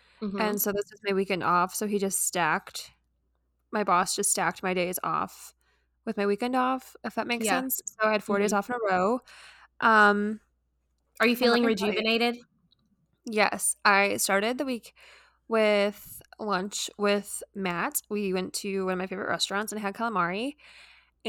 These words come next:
Speaker 1: Ooh,
Speaker 2: And
Speaker 1: love calamari.
Speaker 2: we went to Avli, that place that we went to with the
Speaker 1: Ooh,
Speaker 2: flowers.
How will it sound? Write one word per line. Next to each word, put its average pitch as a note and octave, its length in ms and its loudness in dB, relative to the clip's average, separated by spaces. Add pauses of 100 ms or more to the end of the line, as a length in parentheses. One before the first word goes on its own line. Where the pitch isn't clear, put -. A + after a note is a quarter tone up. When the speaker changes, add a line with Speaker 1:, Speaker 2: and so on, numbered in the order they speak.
Speaker 1:
Ooh, B3 360 4 (100)
Speaker 2:
And G#3 80 0 (440)
Speaker 1:
love G3+ 260 4
calamari. E3+ 840 0 (480)
Speaker 2:
we B3 80 2
went C4 180 4
to D#4+ 60 6
Avli, G3 540 6
that G3+ 120 0
place G#3 200 0
that G#3 100 -2
we F3+ 100 -2
went F#3+ 200 -4
to G#3 100 -2
with G#3+ 140 2
the G#3 60 4
Speaker 1:
Ooh, - 20 6
Speaker 2:
flowers. F#3+ 640 0